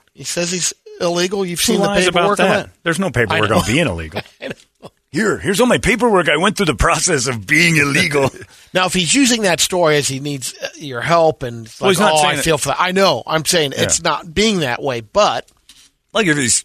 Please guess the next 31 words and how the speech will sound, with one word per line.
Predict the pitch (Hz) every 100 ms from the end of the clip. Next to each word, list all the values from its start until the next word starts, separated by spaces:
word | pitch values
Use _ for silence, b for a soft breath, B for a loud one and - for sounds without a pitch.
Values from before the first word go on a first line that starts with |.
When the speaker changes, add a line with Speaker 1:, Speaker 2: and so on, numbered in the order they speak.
| -
Speaker 2:
got | 120 -
cocaine | - 104 - 131 220
in | 151
your | 101 82
house | 95 90 -
or |
something, | 104 127 143
he's | 104
doing | 147 110
terrible | - 135 139 110
stuff | - 151 123
and | 98
drawing | 123 127 113
the |
eye | 101 113 117 127
of | 101
the |
law | 95 107 170 214
to | - 101
your | 151
Speaker 1:
Now | 294 349
Speaker 2:
house. |
Speaker 1:
you | 302
might | 214 190
wanna | 175 170
move | 160 151 131
on | 127
from | 135
Speaker 2:
Yeah. | 208 185
Speaker 1:
the | 123
roommate. | 120 123 156